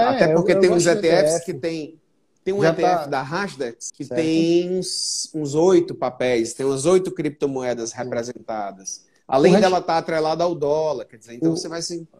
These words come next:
Speaker 2: o Hash onze ele tem uma posição bem diversificada, como
Speaker 1: É,
Speaker 2: Bitcoin,
Speaker 1: exatamente, o
Speaker 2: Ether,
Speaker 1: Hash
Speaker 2: tudo,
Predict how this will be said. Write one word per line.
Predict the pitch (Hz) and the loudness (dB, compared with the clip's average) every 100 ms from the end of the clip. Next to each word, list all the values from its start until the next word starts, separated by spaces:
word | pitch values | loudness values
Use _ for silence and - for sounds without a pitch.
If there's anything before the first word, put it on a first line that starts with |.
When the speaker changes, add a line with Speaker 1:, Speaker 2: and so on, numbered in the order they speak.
| - _ _ | -20 _ _
Speaker 2:
o | 151 | -2
Hash | 151 196 202 | 2 2 2
onze | 170 180 196 | 2 2 0
ele | 196 | 0
tem | 190 170 | -4 -8
uma | 160 | -6
posição | 156 139 147 139 | -6 -6 -6 -4
bem | 160 190 143 | 0 0 0
diversificada, | 127 147 - - 113 117 117 - | -4 -6 -8 -4 -2 -2 -4 -6
como | 123 110 | -10 -8
Speaker 1:
É, | 160 190 185 | -4 -2 2
Speaker 2:
Bitcoin, | 180 | 2
Speaker 1:
exatamente, | 151 147 127 | 2 2 0
o | |
Speaker 2:
Ether, | 127 139 135 | 2 4 4
Speaker 1:
Hash | 151 | 2
Speaker 2:
tudo, | 123 | 0